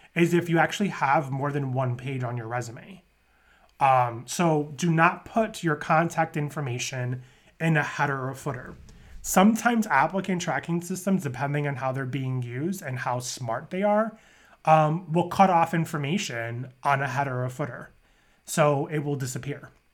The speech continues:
So really be aware of that. Now, as far as the size of the rest of the font on your resume, the largest it should be, um, is twelve, and the smallest it should be is ten.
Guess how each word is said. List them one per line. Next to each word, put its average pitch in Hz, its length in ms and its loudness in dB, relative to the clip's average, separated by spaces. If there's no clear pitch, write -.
So - 140 -4
really 170 300 2
be 160 160 0
aware 135 280 0
of 117 100 -4
that. 123 280 -12
Now, 165 200 8
as 170 140 0
far 208 300 6
as 247 180 0
the 160 120 0
size 156 1040 4
of 156 120 0
the 151 80 0
rest 139 360 0
of 170 80 -4
the 165 80 0
font 143 300 -2
on 139 60 -4
your 135 120 -4
resume, 190 600 -4
the 131 220 0
largest 160 720 4
it 185 100 0
should 147 320 -4
be, 190 460 -4
um, 127 460 4
is 165 260 -4
twelve, 160 680 0
and 147 180 2
the 143 100 0
smallest 170 640 2
it 151 40 -6
should 135 220 -8
be 131 120 -4
is 117 140 -4
ten. 127 300 -6